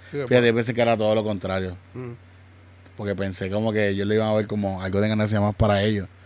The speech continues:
Speaker 2: y se iban a olvidar de las tiendas. Porque es un plus one para ellos.
Speaker 1: Sí, pero, eh, está grande la escena, está grande.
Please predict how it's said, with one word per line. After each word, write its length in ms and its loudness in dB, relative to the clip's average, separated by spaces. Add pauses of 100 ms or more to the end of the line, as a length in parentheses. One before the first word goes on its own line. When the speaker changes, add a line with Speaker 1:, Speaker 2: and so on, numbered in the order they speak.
(300)
Speaker 2:
y 100 -6
se 100 -4
iban 100 -4
a 40 -6
olvidar 220 -2
de 120 2
las 120 -4
tiendas. 380 -4 (760)
Porque 180 -6
es 80 0
un 80 0
plus 240 2
one 240 0
para 300 -2
ellos. 220 -4 (580)
Speaker 1:
Sí, 120 -12
pero, 420 -6 (220)
eh, 180 -4
está 160 -6
grande 280 -2
la 80 -2
escena, 200 -10
está 160 -10
grande. 280 -8